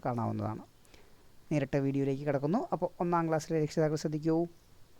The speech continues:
അവിടെ പ്രവർത്തനം ഒന്ന് നോക്കൂ. "അതോ ദിത്തേഷു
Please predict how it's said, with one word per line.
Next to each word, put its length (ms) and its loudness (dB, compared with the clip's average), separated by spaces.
അവിടെ 140 -2
പ്രവർത്തനം 560 2
ഒന്ന് 180 6
നോക്കൂ. 440 2
"അതോ 200 6
ദിത്തേഷു 560 2